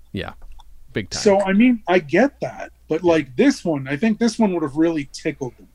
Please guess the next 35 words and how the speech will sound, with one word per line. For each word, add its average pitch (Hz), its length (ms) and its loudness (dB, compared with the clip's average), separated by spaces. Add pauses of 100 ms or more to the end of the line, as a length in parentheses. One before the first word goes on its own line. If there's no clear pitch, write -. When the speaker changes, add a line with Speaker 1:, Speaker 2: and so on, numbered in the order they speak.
(880)
Speaker 1:
I 107 120 -10
know. 95 280 -10 (520)
Speaker 2:
You 151 140 4
Speaker 1:
You - 20 4
know 151 60 4 (200)
Speaker 2:
know, 147 40 2
and 151 100 0
I, 160 60 2 (460)
I 151 40 6
don't, 190 260 2
I 165 120 4
don't 185 180 2
know 175 80 0
how 160 100 -2
to 160 60 -4
get 143 120 -2
a 135 60 0
hold 147 180 0
of 143 80 -2
Mel 139 220 -2
Brooks 131 360 -6
to 131 80 -14
even 120 240 -8
try. 127 460 2
And, 127 220 -2
you 165 160 4
know, 139 120 2
he 147 120 4
wouldn't 202 300 6
do 143 140 6
it 139 80 2
without 131 280 -2
Carl 123 440 -6
anyway. 101 440 -6 (240)
Speaker 1:
Right. 90 320 -6